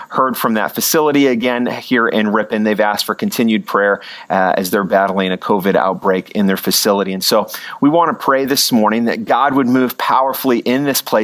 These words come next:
and in your life. So would you join me as we seek the face of the Lord?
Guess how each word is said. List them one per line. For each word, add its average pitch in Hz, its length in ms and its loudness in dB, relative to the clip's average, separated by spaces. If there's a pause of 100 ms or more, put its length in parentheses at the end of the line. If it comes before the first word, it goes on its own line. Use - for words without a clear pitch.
(120)
and 107 200 0
in 131 180 0
your 123 300 2
life. 90 280 0 (260)
So 135 140 0
would 131 140 2
you 151 80 2
join 127 340 2
me 113 200 0
as 101 180 -4
we 107 80 2
seek - 400 0
the 107 100 -6
face 98 380 -2
of 95 60 0
the 95 40 2
Lord? 95 420 0